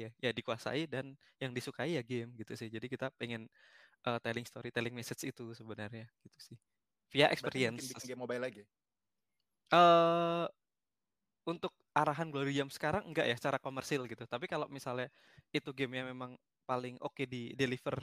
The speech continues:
Speaker 1: via mobile ya mungkin saja gitu sih sebenarnya. Baik lagi sih, Dam, kan
Speaker 2: Hmm.
Speaker 1: tadi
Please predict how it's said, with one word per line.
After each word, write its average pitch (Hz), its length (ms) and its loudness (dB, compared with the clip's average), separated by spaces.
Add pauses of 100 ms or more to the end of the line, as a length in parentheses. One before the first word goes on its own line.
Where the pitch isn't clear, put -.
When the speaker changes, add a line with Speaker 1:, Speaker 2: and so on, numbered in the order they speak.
(120)
Speaker 1:
via 120 400 0
mobile 143 400 -4
ya 131 40 -10
mungkin 123 280 -10
saja 123 360 -2
gitu 123 200 -8
sih 117 160 -10
sebenarnya. 110 400 -12 (560)
Baik 139 160 6
lagi 175 160 6
sih, 202 100 4
Dam, 143 180 6
kan 190 120 0
Speaker 2:
Hmm. 196 40 -4
Speaker 1:
tadi 185 280 2